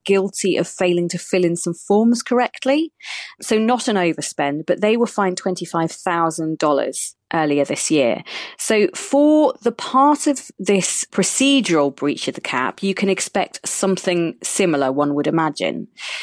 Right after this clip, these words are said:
For the financial breach, then we're into a different territory, which hasn't been seen before, and we don't know exactly what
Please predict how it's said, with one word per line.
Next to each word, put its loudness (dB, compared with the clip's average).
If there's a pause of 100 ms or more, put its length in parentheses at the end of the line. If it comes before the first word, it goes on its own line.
(360)
For 0
the 2
financial 0 (160)
breach, -4
then 0
we're 2
into -2
a 2
different -2
territory, -2
which -6
hasn't -4
been -2
seen 2
before, 2
and -4
we -2
don't -2
know 0
exactly -2
what 0